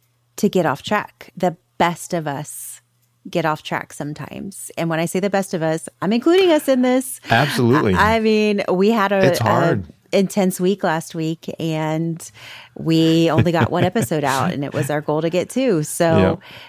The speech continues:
Speaker 1: it's,
Speaker 2: And our,
Speaker 1: you know,
Speaker 2: our
Speaker 1: it
Speaker 2: Monday
Speaker 1: happens.
Speaker 2: morning, uh,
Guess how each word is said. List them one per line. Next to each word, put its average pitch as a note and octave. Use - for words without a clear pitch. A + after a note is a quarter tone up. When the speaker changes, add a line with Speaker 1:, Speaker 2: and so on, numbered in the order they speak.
Speaker 1:
it's, F#3
Speaker 2:
And G#2+
our, G#2
Speaker 1:
you G3
know, F3+
Speaker 2:
our -
Speaker 1:
it A2
Speaker 2:
Monday A2+
Speaker 1:
happens. A2+
Speaker 2:
morning, A2
uh, F#2+